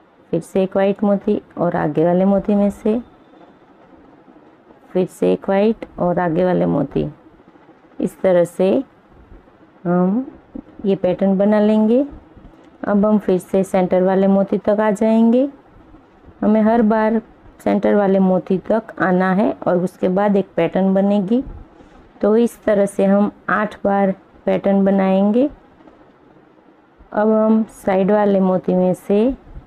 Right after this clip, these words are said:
जो ऊपर की side का center का मोती है वहाँ पे जाएंगे इस तरह से। अब हम तीन pink मोती लेंगे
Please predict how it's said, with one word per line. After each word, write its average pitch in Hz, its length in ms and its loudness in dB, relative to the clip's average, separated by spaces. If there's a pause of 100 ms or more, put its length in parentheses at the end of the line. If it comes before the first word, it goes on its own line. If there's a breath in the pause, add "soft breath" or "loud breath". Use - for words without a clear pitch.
(1120)
जो 202 200 2
ऊपर 220 360 -2
की 269 180 0
side 226 360 0
का 214 260 0
center 185 400 0
का 185 160 -2
मोती 185 340 0
है 220 120 2
वहाँ 185 300 2
पे 185 180 -2
जाएंगे 208 640 0 (840)
इस - 180 -6
तरह 180 240 0
से। 269 340 -2 (2250)
अब 226 160 2
हम 233 260 4 (380)
तीन 233 240 2
pink 196 420 -2
मोती 175 320 0
लेंगे 208 540 0